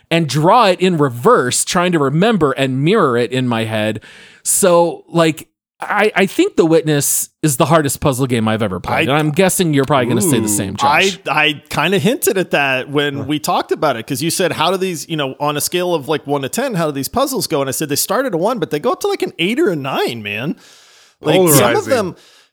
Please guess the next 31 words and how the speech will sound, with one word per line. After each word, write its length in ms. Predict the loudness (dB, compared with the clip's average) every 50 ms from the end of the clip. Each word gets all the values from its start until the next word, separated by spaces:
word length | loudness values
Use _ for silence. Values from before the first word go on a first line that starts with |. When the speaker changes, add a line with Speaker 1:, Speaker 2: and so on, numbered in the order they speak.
| _ -2
Speaker 2:
it, 360 | -2 -2 -2 -4 -8 -6 -4 0
yeah, 160 | 2 2 2
I 360 | 2 0 0 -2 0 -2 0
mean, 200 | 0 -2 -4 -4 -2
but 220 | 0 0 0 2 0
the, 140 | -2 -2 0
Speaker 3:
<laughs> 60 | 0
Speaker 2:
that's 280 | 0 0 0 -2 -4 -4
the 120 | -4 -4
thing 260 | -2 -2 -2 -2 0
is 160 | -2 -2 -2
that 240 | 0 0 0 -2 -2 -6
it, 360 | -12 -14 -10 -8 -6 -4 -2
they 140 | 0 0 2
will 160 | 2 0 -2
play 260 | -2 -2 0 2 2
on 140 | 2 2 0
your 120 | -2 -4 -2
memory. 400 | -2 -2 -2 -2 -2 -6 -8 -8
They 160 | -6 -6 -4
will 160 | -4 -4 -6
play 300 | -6 -4 -4 -2 0 0
on 160 | -2 -2 -2
your 180 | -4 -4 -4 -4
visual 840 | -6 -8 -8 -2 0 0 0 0 0 0 0 2 2 2 0 0 -2
acuity. 560 | -6 -8 -8 -6 -4 -2 -2 -2 -4 -6 -6
They 160 | -6 -6 -6
will 120 | -6 -6
play 240 | -6 -6 -4 -2 -2
on 140 | -2 -2 0
your 180 | -2 -2 -2